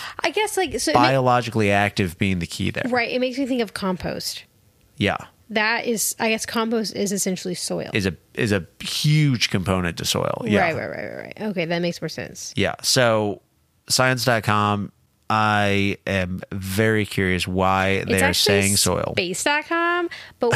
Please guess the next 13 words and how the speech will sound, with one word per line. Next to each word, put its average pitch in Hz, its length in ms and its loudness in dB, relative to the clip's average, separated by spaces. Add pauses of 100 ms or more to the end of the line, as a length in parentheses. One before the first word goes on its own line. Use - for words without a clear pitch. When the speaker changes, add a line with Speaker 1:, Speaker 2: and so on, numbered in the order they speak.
(140)
Speaker 1:
what 240 240 2
if 427 180 -2
we 311 440 0
send 240 440 -2
compost 208 640 -4
to 196 180 -2
the 170 100 -2
moon - 240 -6 (840)
and 214 140 -2
just, 208 220 -2
like, 190 280 -2 (1080)
dump 214 300 -2
a 220 100 -2